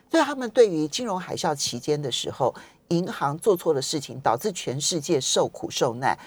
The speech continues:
Speaker 2: 然后结果银行不受惩罚这件事情，
Speaker 1: 嗯。
Speaker 2: 他们是高度痛恶的。
Speaker 1: 嗯。
Speaker 2: 因为痛恶了大银行的把持，所以开始研究比特币。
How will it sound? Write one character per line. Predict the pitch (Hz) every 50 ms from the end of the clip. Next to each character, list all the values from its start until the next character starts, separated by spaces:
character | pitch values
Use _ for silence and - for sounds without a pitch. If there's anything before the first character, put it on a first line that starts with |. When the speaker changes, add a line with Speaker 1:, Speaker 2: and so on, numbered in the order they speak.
| - - _
Speaker 2:
然 | - 139
后 | 190 196
结 | 175 180
果 | 165 - -
银 | 143 139 151
行 | 151 - 135 131
不 | - 151
受 | - 185 160
惩 | - - - - -
罚 | - 90 101
这 | - 160 135
件 | - 107 85
事 | - - - 107 -
情， | - - - -
Speaker 1:
嗯。 | - - - _ _ _
Speaker 2:
他 | - 233
们 | 202 170 160
是 | - - 160 - - - - _ _
高 | - 240 214 214 214
度 | 220 - 220 170 127 -
痛 | - - 208 156 127 - -
恶 | 175 123 - - -
的。 | - - -
Speaker 1:
嗯。 | 101 85 - - _ _ _ _ _
Speaker 2:
因 | - 302 302
为 | 302 302 214
痛 | 185 - - - 285 247 208 -
恶 | - 226 196
了 | 147 135
大 | 139 - - 196 151 135
银 | 117 113 127
行 | 139 - - 110 113 123
的 | 135
把 | 123 - 113 - - -
持， | - - - - 92 98 127 -
所 | _ - - 202
以 | 208 175
开 | - - - 151
始 | 147 - 131
研 | 110 101 113
究 | - 127
比 | - - 101 -
特 | - - 107 - - -
币。 | 113 -